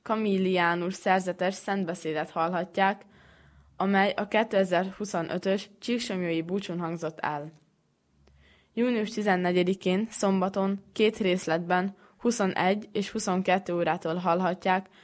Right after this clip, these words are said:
Farkas Ibolya pszichológus és Ládai Eszter védőnő pedagógus beszélgetését, melynek témája a korai tapasztalatok, magzati lét hatása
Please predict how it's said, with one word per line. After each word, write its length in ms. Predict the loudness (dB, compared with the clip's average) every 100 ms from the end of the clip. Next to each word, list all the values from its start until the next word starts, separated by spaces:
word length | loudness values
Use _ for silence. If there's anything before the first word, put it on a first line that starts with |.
| _
Farkas 480 | 0 0 2 -4 -4
Ibolya 380 | -4 0 2 2
pszichológus 840 | 0 -2 0 2 0 -2 -6 -8 -14 _ _
és 180 | -10 -4
Ládai 460 | 2 2 2 -2 0
Eszter 440 | -2 -2 -4 -2
védőnő 640 | -2 -2 -2 -2 -4 -6 -6
pedagógus 640 | -4 0 0 -2 -4 -6 -6
beszélgetését, 1000 | -6 -4 -2 -4 -2 -4 -2 -2 -4 -8 -20 -20 _ -2
melynek 300 | 0 0 -2
témája 640 | -2 0 2 2 0 -2
a 100 | -10
korai 300 | -4 0 0
tapasztalatok, 840 | 0 -6 -6 -4 -4 -2 -4 -8 -14 _ -4
magzati 460 | -4 -2 -6 -6
lét 220 | -4 -4 -6
hatása 640 | -4 -2 -2 -4 -8